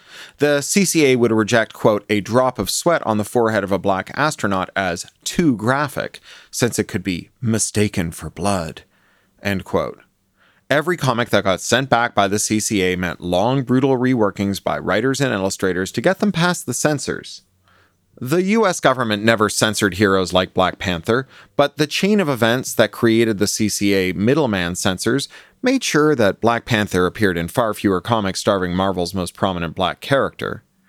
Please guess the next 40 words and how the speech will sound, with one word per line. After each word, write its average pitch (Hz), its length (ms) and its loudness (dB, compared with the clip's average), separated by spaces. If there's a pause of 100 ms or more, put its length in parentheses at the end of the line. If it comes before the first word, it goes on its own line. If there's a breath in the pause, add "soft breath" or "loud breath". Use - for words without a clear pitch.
(320 soft breath)
An 123 100 0
analysis 165 600 0
of 117 100 0
censorship 98 640 0
that 98 120 0
tries 101 300 0
to - 80 -10
draw 127 280 2
a - 20 0
line 107 260 2
between 95 360 0
private 110 360 -2
and 131 120 0
public 120 280 2
censorship 92 640 -2 (340 loud breath)
would 196 160 2
say 208 160 2
that 190 120 0
the 170 80 2
government 139 420 2
played 117 260 0
no 110 140 4
role 104 320 4
in 120 180 0
Black 98 320 0
Panther's 101 420 0
banishment 98 540 -2
to - 140 0
obscurity, 117 720 0 (360 soft breath)
but 95 180 4
without 95 320 2
congressional 117 680 0
action, 107 560 -2
Black 127 260 0
Panther 113 420 -2
would 139 140 2
have 156 140 0
never 139 320 0
faced - 480 -4
censorship. - 760 -2